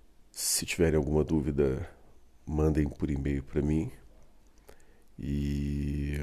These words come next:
continuem a postar o pet e continuem a fazer o pet, tá certo? Lembrando que o pet agora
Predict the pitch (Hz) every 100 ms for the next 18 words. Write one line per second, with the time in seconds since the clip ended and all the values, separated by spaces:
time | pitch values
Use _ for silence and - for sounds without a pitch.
0 | 65 - - 76 - 80 82 - 78 -
1 | 73 71 71 69 73 - - 85 76 78
2 | - 71 76 - 76 67 69 - - -
3 | - - - - - - - 80 113 -
4 | 76 76 76 73 - - - - - 71
5 | - - - - - - - - - -
6 | - - - 78 78 76 76 73 73